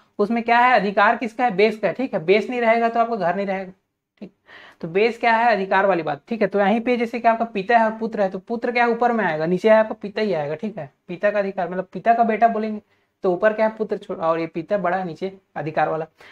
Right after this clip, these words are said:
तो वैसे ही आपका वही चीज़ है, ठीक है। तो आपको देखो, चालीस आपका नीचे आएगा, क्रय मूल्य का कितना परसेंट, और ऊपर क्या आ जाएगा? विक्रय मूल्य आ जाएगा, ठीक है।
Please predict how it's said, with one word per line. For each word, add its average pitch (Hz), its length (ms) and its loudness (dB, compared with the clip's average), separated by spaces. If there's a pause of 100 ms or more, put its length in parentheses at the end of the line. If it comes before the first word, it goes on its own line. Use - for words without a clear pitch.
(280)
तो 220 80 6
वैसे 214 280 4
ही 262 100 4
आपका 240 360 4 (420)
वही 214 460 -4
चीज़ 202 200 -4
है, 143 100 0
ठीक 226 180 -4
है। 180 80 2
तो 202 100 2
आपको 208 220 4
देखो, 220 180 2
चालीस 220 400 0
आपका 240 200 0
नीचे 220 240 -2
आएगा, 151 220 2
क्रय 202 240 2
मूल्य 240 280 0
का 240 120 6
कितना 202 260 -4
परसेंट, 143 280 -12 (360)
और 175 80 4
ऊपर 233 220 4
क्या 233 140 4
आ - 40 6
जाएगा? 240 220 2
विक्रय 226 280 0
मूल्य 156 220 -4
आ 147 40 -4
जाएगा, 147 180 -6
ठीक 220 180 -10
है। 147 120 -18